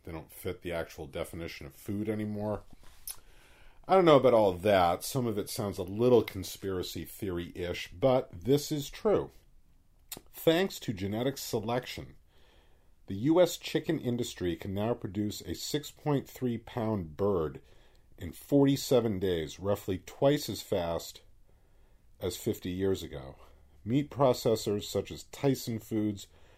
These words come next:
produced a record forty-two billion pounds of chicken in two thousand eighteen, but suspect that the intensive breeding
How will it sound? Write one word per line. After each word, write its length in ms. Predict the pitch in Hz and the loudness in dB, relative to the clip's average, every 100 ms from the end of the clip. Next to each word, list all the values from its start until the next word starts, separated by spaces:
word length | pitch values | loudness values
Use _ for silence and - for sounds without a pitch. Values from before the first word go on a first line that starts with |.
| _ _ - | _ _ -6
produced 380 | 92 104 - - | -2 -2 -2 -4
a 80 | 90 | -2
record 420 | 92 117 - 85 | 2 2 0 -4
forty-two 600 | - 131 139 143 - 120 | -2 0 2 0 0 -2
billion 540 | 82 78 113 127 123 | 0 4 6 6 0
pounds 440 | 113 - 110 113 101 | -4 -6 -2 -2 -4
of 120 | 87 | -8
chicken 480 | - 104 - 95 92 - - _ _ - | -4 -4 -2 -4 -4 -12 -20 _ _ -12
in 160 | 98 90 | -10 -8
two 220 | - 110 | -2 -2
thousand 460 | 113 104 98 98 | 2 2 2 0
eighteen, 480 | 90 85 - 104 98 | -4 -6 -6 -4 -4
but 180 | 87 - | -4 -6
suspect 840 | - - - - 131 127 131 - - _ _ _ - - _ _ _ _ _ _ _ - _ _ _ | -8 -10 -12 -2 2 2 0 -12 -20 _ _ _ -20 -20 _ _ _ _ _ _ _ -20 _ _ _
that 380 | 92 92 95 87 | -6 -2 -4 -4
the 240 | 95 95 95 | -6 -4 -4
intensive 720 | 90 - 127 117 - 82 78 | -8 -6 -4 -4 -6 -10 -6
breeding 600 | 98 123 131 101 87 92 | 0 2 4 4 2 -4